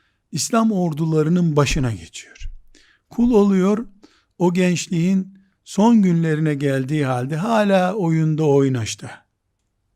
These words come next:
E bunların hepsi kıyamet günü dirildiğinde hepsine aynı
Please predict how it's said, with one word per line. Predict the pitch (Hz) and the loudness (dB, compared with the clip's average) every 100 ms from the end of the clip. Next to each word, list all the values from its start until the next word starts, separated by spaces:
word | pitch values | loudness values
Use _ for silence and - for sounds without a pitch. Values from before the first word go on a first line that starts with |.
| _ _ | _ _
E | 165 123 | 0 0
bunların | 147 156 143 185 196 190 - _ _ _ _ | 0 2 0 0 -2 -4 -18 _ _ _ _
hepsi | _ 220 202 175 | _ -4 -2 -6
kıyamet | - 160 156 151 156 - | 0 2 2 2 -2 -4
günü | 147 123 120 | -2 -2 -2
dirildiğinde | 143 147 131 127 104 101 110 180 _ _ _ _ _ _ - _ | 0 0 -2 -6 -6 -10 -10 -12 _ _ _ _ _ _ -20 _
hepsine | - 190 - 233 214 | -4 -2 0 0 2
aynı | 208 202 214 190 | 2 2 2 0